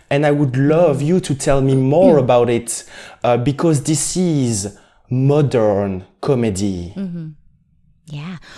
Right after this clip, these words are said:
Speaker 2: Well, I mean, it's based off of the original Mel Brooks, uh, movie,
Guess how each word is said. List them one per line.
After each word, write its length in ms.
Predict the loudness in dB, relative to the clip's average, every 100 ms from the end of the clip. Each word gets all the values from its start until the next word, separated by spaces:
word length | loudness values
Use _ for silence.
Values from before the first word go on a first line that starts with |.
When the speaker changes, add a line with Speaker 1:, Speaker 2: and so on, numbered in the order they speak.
| -2
Speaker 2:
Well, 160 | 0 2
I 100 | 4
mean, 260 | 4 4 2
it's 220 | 0 0
based 380 | 0 0 0 0
off 260 | 2 2 0
of 340 | 0 -2 -6
the 180 | -2 0
original 440 | 0 -2 -2 -2 -2
Mel 240 | -4 -6
Brooks, 600 | -4 -6 -6 -8 -8 -8 -4
uh, 300 | 0 0 0
movie, 540 | 2 2 2 -2 -2